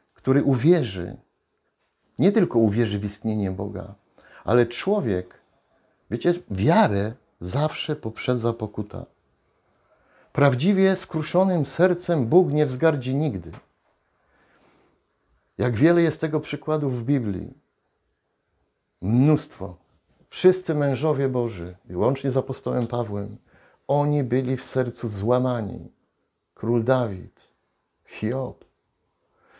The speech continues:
Jak wielu z tych ludzi, i nawet nam nieznanych, kiedy przychodzili do Boga, to przychodzili ze łzami w oczach, w pokucie, w żalu za to, co robili. Wiecie, nie,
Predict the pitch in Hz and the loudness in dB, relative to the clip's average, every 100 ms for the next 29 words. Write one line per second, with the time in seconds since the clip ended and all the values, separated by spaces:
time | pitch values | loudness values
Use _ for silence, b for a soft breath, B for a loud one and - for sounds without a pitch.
0 | b - 117 117 170 165 - 151 127 160 | b -2 0 2 2 2 0 -4 -2 -2
1 | 143 101 92 85 _ _ _ _ _ _ | -2 -4 -6 -10 _ _ _ _ _ _
2 | _ _ _ - 110 127 135 135 135 151 | _ _ _ -6 0 2 4 2 2 2
3 | 147 139 139 143 123 92 95 _ - 117 | 2 0 0 0 -2 -6 -10 _ -6 -4
4 | 127 - 123 131 156 151 143 135 131 117 | -6 -4 -4 -2 -2 -2 -2 -2 -2 -2
5 | 98 92 - _ _ _ _ _ _ 123 | -4 -10 -14 _ _ _ _ _ _ -6
6 | - 143 143 151 165 143 156 135 139 160 | 0 4 4 4 2 2 2 2 0 0
7 | 160 139 139 - 104 - - - 151 175 | 0 -2 -4 -8 -18 -20 -10 -6 -4 -2
8 | 175 - - - b b b - 90 123 | -4 -8 -18 -20 b b b -12 -2 2
9 | 165 160 139 151 156 151 143 135 120 131 | 4 4 2 0 -2 -6 -4 -4 -2 -4
10 | 113 92 - _ _ _ _ _ _ _ | -6 -10 -14 _ _ _ _ _ _ _
11 | _ _ _ _ _ _ _ _ _ _ | _ _ _ _ _ _ _ _ _ _
12 | - 123 143 - - | -10 -2 0 2 0